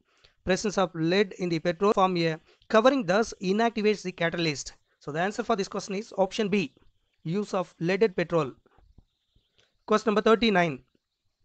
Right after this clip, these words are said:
Choose the incorrect match. It helps to regulate temperature of testis for, uh, spermatogenesis.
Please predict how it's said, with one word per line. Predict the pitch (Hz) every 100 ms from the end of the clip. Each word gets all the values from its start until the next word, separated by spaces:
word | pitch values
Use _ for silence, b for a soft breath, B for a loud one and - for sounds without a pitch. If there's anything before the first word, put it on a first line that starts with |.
| _ _ _ _ -
Choose | 294 240
the | 226 196
incorrect | 254 233 220 214
match. | 170 151 143 - - - _ _ _ _ _ _ _ _ _ _ _ _ -
It | 294
helps | 240 285 -
to | 285
regulate | 190 190 220 220 -
temperature | 190 196 220 214
of | 190 -
testis | 175 - 196 -
for, | 185
uh, | 165 156
spermatogenesis. | - - 175 185 190 170 165 175 208 -